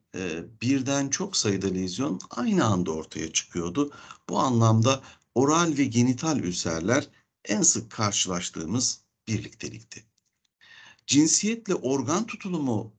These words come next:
ilişkisine baktığımızda erkek cinsiyette göz tutulumu, nörolojik tutulum ve büyük damar tutulumunun daha sık ortaya çıktığını gözledik.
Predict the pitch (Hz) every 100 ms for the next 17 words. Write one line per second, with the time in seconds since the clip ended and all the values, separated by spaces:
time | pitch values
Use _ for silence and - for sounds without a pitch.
0 | _ _ 123 127 - - - 151 175 98
1 | - - 78 78 76 - 151 165 - -
2 | - 139 151 190 185 123 104 - 87 87
3 | - 147 156 - _ - 117 120 - 107
4 | - 76 71 113 117 - _ _ _ _
5 | _ 110 117 131 139 143 175 104 - 98
6 | 131 113 - 113 175 - 107 110 143 -
7 | - 90 78 85 113 143 - _ 151 170
8 | 180 180 - - 185 - - - 92 87
9 | 87 78 - - - 78 76 71 71 -
10 | - -